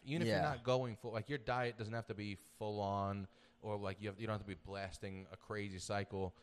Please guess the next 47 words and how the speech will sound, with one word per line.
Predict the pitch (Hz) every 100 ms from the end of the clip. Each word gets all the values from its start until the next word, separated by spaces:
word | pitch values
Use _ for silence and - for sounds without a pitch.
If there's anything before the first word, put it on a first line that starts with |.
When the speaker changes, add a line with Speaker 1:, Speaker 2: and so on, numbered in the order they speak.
| - - -
Speaker 1:
Where | 101 110 98 92 - - _ - - - -
he's | - - 143
gonna | 143 147
be | 139
able | 107
to |
keep | - - 123 - - -
what | 107 104
he | 95
had | 78 98 90
before. | 90 - 101 76
Like, | - 104
yeah, | 110 117
I'm |
Speaker 2:
Yeah. | -
Speaker 1:
sure | 135
he'll | 123 117
get | 117 98
a |
little | 92 107 107
sloppier | - 98 95 95 113 110 104
'cause | 95
he's | 92
not | 98 104
gonna | 98
be | 90 - - - _
on | 120 120
that | 104
same | - 107 98
diet | 101 104 101
as | 90
when | 98
he |
was | 98 90
doing, | 104 98 92 90
like, | 90 87 - -
music | 104 110 107 101 104
and | 95 90
movies | 107 101 98
and | 139
stuff | 131
Speaker 2:
Yeah. | 117
Speaker 1:
like | 98
that. | 101 95
But, | 110 101
like, | 101 - - - - - _
he's | 135 117 -